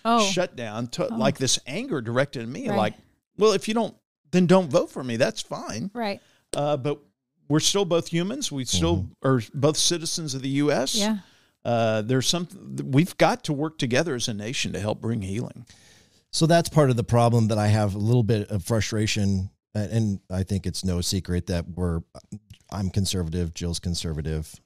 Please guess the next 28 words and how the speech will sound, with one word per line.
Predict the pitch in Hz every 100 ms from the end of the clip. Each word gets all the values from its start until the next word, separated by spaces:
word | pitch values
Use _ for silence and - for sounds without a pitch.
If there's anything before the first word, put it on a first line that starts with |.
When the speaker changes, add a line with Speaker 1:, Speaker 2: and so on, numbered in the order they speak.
| _
Speaker 3:
Um, | 82 78 71 76 - _ _ _ _ _ _ - 90
I |
got | 82 - _ _ _
<laughs> | - - -
Trump's | - 110 -
picture | - - 127
on |
my | 107 104
Speaker 2:
Yeah. |
Speaker 3:
wall. | 104 107
I'm | 107
probably | 110 107 101 104
a |
conservative. | - 262 127 107 107 -
Speaker 1:
<laughs> | 254 - - -
Speaker 3:
Um, | 131 127 123 123 123 - _ _ _ _ 101
uh, | -
but | 135 127 151 135 -
I | 135 143 147 139 -
am | 135 127 123 120 120 113 - _ _
really | 104 123 117
frustrated | 104 113 98 104 90 85
with | 90 90
the |
Republican | 85 82 90 80 85 73
Party. | - 65 50 - - _ -
Speaker 2:
How | 113
so? | - 92